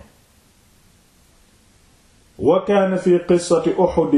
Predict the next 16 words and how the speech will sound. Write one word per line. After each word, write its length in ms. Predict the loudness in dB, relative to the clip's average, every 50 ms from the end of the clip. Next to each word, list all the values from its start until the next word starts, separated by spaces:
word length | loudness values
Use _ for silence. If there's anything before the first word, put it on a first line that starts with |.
| 0 2 2
wa 160 | 0 0 2
ma 220 | 2 0 0 0 0
usiba 460 | -2 -2 -2 -2 -4 -4 -2 -2 -2
bihi 240 | 0 0 0 2 2
al-muslimun, 640 | 2 0 0 -2 -4 -4 -4 -4 -4 -4 -4 -4 -4
mu 140 | -2 0 0
ne 80 | 2 2
nekk 420 | 2 0 0 0 -2 -2 -2 0 0 0
na, 160 | -2 -4 -6 -4 -2
ñu 160 | 0 0 2
ne 80 | 2 2 2
nekk 260 | 2 0 0 0 -2 0
na 160 | 0 0 0 0
ci 220 | -2 -4 -4 -6 -10 -18 _ _ _ _ _ _ _ _ _ _ _ _ _ _ _ _ _ _
xare 360 | -6 -2 0 0 2 2 0 0
Uhud 260 | -2 -2 -2 -4 -8